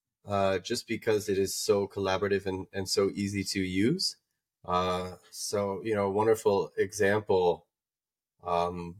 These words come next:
you know, would be there was a Colombian artist by the name of Stephanie Layton who, uh, does these three D,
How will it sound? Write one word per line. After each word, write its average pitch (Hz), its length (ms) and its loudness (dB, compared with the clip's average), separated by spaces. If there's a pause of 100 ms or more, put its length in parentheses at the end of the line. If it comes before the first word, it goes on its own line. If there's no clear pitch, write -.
you 104 140 -4
know, 92 120 0
would 92 220 -2 (100)
be 95 280 0
there 92 340 4
was 90 540 0 (140)
a 87 720 2 (640)
Colombian 110 440 2
artist 101 380 0
by 95 100 2
the 95 80 2
name 92 180 0
of 92 100 -4
Stephanie 95 440 0
Layton 104 680 2 (120)
who, 90 480 -4 (520)
uh, 90 360 0
does 90 460 0
these 92 480 0
three 104 420 2
D, 95 640 2